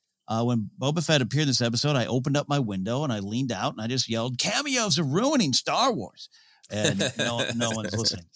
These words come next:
Speaker 1: No. Uh, I think I, at the, at the time, I had those, you mentioned,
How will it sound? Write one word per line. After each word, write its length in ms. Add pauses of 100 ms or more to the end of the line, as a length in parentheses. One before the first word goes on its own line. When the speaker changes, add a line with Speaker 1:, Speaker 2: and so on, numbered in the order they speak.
(100)
Speaker 1:
No. 140 (420)
Uh, 220
I 100
think 160
I, 80 (120)
at 100
the, 160
at 120
the 120
time, 440
I 40
had 280
those, 360
you 200
mentioned, 420